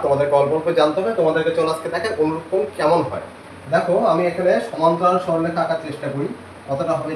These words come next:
জানি না। ধরো, এবি একটা সরল রেখাংশ আমি এঁকেছি, সরল রেখা তো আঁকা সম্ভব নয়, সরল রেখাংশ। আর একটা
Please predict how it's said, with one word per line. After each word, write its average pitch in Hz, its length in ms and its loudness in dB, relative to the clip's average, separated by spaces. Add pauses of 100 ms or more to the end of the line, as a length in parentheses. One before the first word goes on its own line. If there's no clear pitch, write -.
জানি 127 220 2
না। 139 60 -4 (1200)
ধরো, 180 180 2 (120)
এবি 175 200 2 (100)
একটা - 140 0 (120)
সরল 175 220 2 (100)
রেখাংশ 165 280 2 (100)
আমি 185 100 2
এঁকেছি, 131 380 -2
সরল 151 260 -4
রেখা 165 180 -4
তো 165 60 2
আঁকা 160 200 0
সম্ভব 170 220 -4
নয়, 247 160 -2
সরল 160 240 -2
রেখাংশ। 127 300 -4 (680)
আর - 160 0
একটা 185 180 2